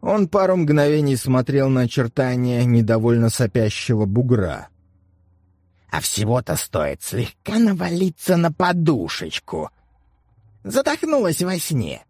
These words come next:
Подумаешь, с кем не бывает, тем более во время беременности». Он с тяжёлым вздохом поднялся,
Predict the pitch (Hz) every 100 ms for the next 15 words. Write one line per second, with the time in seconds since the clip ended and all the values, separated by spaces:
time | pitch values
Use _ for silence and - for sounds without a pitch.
0 | _ _ _ - - 247 220 269 240 110
1 | - - - - _ _ _ - - 269
2 | 185 139 135 147 131 104 78 76 - _
3 | - 185 165 156 131 120 123 127 127 117
4 | 120 120 147 160 107 85 82 78 78 -
5 | - 85 78 _ _ _ _ _ _ _
6 | _ _ _ _ _ _ _ _ _ -
7 | 117 135 - - 120 139 160 151 127 113
8 | 110 127 120 131 110 110 98 113 131 131
9 | - - 135 139